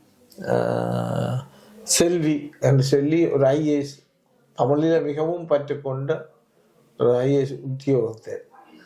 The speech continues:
ஔவை நடராஜனுடைய மகன் அருள், இன்றைக்கு அவர் தான் செம்மொழி,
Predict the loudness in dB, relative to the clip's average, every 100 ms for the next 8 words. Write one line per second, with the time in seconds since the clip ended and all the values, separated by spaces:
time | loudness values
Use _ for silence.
0 | _ -4 0 2 2 2 0 0 0 0
1 | -4 0 0 0 -2 -4 -8 -14 -20 _
2 | -2 0 2 0 -4 _ _ -2 0 0
3 | -2 -12 _ -8 -4 0 0 0 -2 -4
4 | -2 -2 0 -2 -2